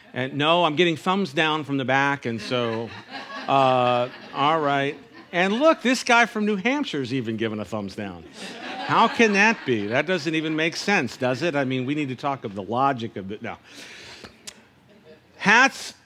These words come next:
and other forms of headgear also have been a form of fashion. Hats have also been worn to demonstrate an allegiance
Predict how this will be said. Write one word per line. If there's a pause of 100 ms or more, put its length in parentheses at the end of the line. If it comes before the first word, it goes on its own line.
(200)
and
other
forms
of
headgear
also
have
been
a
form
of
fashion. (1300)
Hats
have
also
been
worn
to
demonstrate
an
allegiance